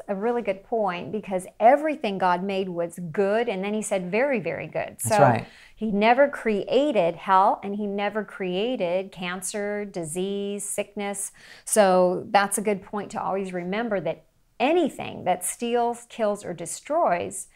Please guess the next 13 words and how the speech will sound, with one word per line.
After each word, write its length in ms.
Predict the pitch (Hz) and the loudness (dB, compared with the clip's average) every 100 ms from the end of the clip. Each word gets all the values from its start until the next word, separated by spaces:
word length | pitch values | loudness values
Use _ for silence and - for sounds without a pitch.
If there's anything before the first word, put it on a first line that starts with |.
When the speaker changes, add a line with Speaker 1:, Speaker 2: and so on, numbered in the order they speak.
| _ - | _ 0
Speaker 1:
is 200 | 226 226 | 0 4
of 160 | 202 180 | 2 2
the 60 | |
devil, 400 | 190 202 202 - | 2 2 2 0
as 160 | - 175 | -2 -4
Jesus 440 | - 190 180 180 | -6 -8 -6 -6
said 180 | - 175 | -2 -2
in 120 | 175 | -4
John 220 | 170 151 156 | -8 -10 -10
ten 220 | 180 180 | -10 -8
ten. 300 | - 339 185 | -6 -6 -4
Speaker 2:
That's 180 | 120 - | -4 0
right. 200 | 123 | 0